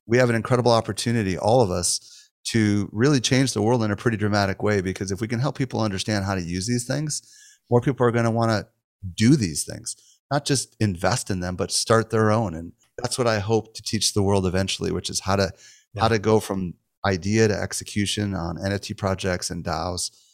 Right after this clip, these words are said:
Speaker 1: and social tokens. That's where I hope to go.
Speaker 2: Yeah,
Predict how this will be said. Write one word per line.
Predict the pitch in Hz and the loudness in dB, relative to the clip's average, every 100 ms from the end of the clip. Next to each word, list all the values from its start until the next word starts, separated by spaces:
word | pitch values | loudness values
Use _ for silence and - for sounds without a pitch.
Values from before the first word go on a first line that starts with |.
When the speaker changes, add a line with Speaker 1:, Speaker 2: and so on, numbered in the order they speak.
| _ - | _ -10
Speaker 1:
and | 92 | -4
social | - 90 - | -2 -2 -4
tokens. | - 78 - 82 | -6 -8 -10 -10
That's | 85 85 - | -8 -6 -4
where | 95 90 87 - | -4 -4 -8 -8
I | 85 | -6
hope | 90 - | -6 -8
to | - | -12
go. | 71 - _ - | -14 -16 _ 0
Speaker 2:
Yeah, | 120 131 | 4 4